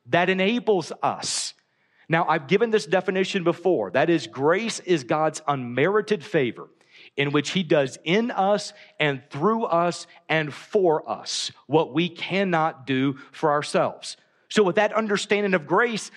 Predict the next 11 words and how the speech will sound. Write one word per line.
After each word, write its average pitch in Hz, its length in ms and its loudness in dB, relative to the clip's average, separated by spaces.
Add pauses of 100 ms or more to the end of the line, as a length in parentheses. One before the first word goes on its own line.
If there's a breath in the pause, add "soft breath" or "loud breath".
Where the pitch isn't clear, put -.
listen 156 340 0
to 220 60 2
this 240 240 0
passage, 139 640 -4
Titus 156 380 0
chapter - 320 -2
two, 196 240 -2
verses 170 460 0
eleven 151 540 0
and 175 160 -4
twelve. 156 480 0